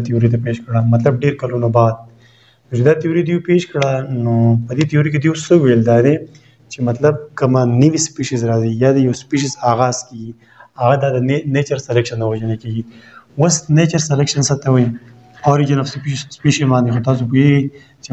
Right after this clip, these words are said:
مطلب د سپیشیز آغاز، یو نوی سپیشیز څنګه جوړیږي. نو دوی وایي چې نوې سپیشیز د نیچرل سلیکشن په وجه باندې کیږي. اوس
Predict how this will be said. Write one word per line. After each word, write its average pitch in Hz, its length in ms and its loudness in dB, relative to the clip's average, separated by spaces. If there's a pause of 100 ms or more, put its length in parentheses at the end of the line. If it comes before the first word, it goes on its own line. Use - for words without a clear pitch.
مطلب 123 320 0
د 123 120 -8
سپیشیز 123 380 -2
آغاز، 120 340 4
یو 127 80 2
نوی 151 180 4
سپیشیز 147 400 -4 (100)
څنګه 120 200 2
جوړیږي. 113 360 2 (500)
نو 123 160 4
دوی 151 100 4
وایي 156 160 2
چې 156 120 -8 (140)
نوې 147 240 4
سپیشیز 151 460 -2 (220)
د - 20 0 (160)
نیچرل 143 280 4
سلیکشن 123 460 -2
په 117 100 0
وجه 113 240 4
باندې 113 260 0
کیږي. 113 200 -2 (500)
اوس 151 140 2